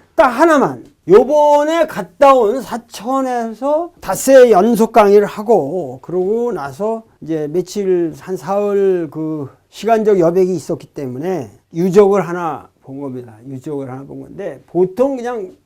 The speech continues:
여러 가지 말로 부르지만은 뚜라고 그래, 이걸. 뚜, 장, 뚜장, 옌. 흑토변에다가 언자죠, 이게.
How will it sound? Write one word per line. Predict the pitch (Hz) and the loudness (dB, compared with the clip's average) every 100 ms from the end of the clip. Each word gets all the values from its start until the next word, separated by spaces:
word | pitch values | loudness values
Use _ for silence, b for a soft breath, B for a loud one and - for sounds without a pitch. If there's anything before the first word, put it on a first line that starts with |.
| 156 | -6
여러 | 180 202 | -2 0
가지 | 208 220 | 0 0
말로 | 170 170 170 | -2 -4 -6
부르지만은 | 127 143 160 151 139 135 202 - _ | -10 -12 -10 -12 -14 -16 -18 -20 _
뚜라고 | 330 285 226 | 2 4 4
그래, | 180 151 | 4 0
이걸. | 135 127 | -4 -8
뚜, | - 269 - _ - | -8 -8 -8 _ 0
장, | 202 175 - _ - | 0 0 -4 _ -10
뚜장, | 269 262 180 240 254 262 - _ _ - | -4 -2 2 2 0 -8 -16 _ _ -4
옌. | 180 143 110 _ _ _ | -2 -2 -6 _ _ _
흑토변에다가 | 269 - 254 254 247 226 196 170 151 175 294 - _ | -10 -6 -4 0 2 2 2 0 -4 -6 -10 -18 _
언자죠, | 185 226 214 196 165 | -2 0 2 0 2
이게. | 151 123 | 0 -4